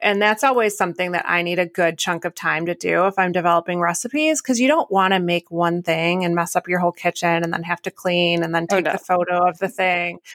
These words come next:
Speaker 1: So it's like, yeah, you wanna be
Speaker 2: Got
Speaker 1: making
Speaker 2: this.
Speaker 1: several <laughs> recipes.
Speaker 2: <laughs>
Speaker 1: So yeah, then it's like, it's making sure you have all the ingredients and then getting set up. Like,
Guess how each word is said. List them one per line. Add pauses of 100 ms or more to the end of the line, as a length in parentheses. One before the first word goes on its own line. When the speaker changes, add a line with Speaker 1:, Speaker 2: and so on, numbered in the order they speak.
(160)
Speaker 1:
So
it's
like,
yeah,
you
wanna
be
Speaker 2:
Got
Speaker 1:
making (140)
Speaker 2:
this. (140)
Speaker 1:
several
<laughs>
recipes.
Speaker 2:
<laughs> (1160)
Speaker 1:
So
yeah,
then
it's
like,
it's
making
sure
you
have
all
the
ingredients
and
then
getting
set
up.
Like,